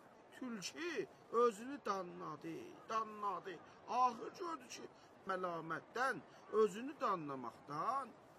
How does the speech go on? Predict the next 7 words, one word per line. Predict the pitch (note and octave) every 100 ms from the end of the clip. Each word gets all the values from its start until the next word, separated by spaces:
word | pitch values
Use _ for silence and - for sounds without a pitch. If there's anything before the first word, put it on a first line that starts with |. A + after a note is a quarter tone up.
| F3
iş | F3+
çıxmaz. | - - - D4 D#4 - - - - - - - - - -
İndi | C#4 D4+ D#4 F4+
ki | C4
xoruz | E3 D#3 D#3+ F3 G#3+
əldən | G3+ D#3+ A#2 C3 A#2
çıxdı, | - A2 - G#2+